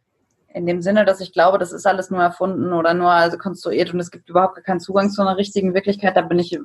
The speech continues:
wo du schon Alexander Kluge sagst, hab ich am Anfang der Diss dieses, ähm, Zitat drin, dass, ähm,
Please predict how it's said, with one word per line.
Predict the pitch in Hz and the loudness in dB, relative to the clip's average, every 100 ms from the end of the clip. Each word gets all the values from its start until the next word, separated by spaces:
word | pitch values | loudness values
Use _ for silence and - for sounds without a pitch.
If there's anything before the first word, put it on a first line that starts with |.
| - | -12
wo | 165 | -14
du | |
schon | 165 170 | -6 -2
Alexander | 156 160 - 165 175 | -2 -2 0 0 0
Kluge | 190 185 | -2 -2
sagst, | 175 170 - | 0 -2 -4
hab | - | -6
ich | 165 | 0
am | 139 | 2
Anfang | 156 175 170 | 0 0 -4
der | 156 | -2
Diss | 175 - _ - _ _ _ _ - | -2 -4 _ -20 _ _ _ _ -6
dieses, | 185 165 165 - | -6 -4 -8 -6
ähm, | - - 156 320 147 - | -2 0 0 -2 -4 -8
Zitat | - - 180 175 - - | -8 -6 0 0 0 -2
drin, | 170 170 | 0 2
dass, | 160 165 - | 0 -2 -4
ähm, | - 160 160 165 | 0 2 0 -2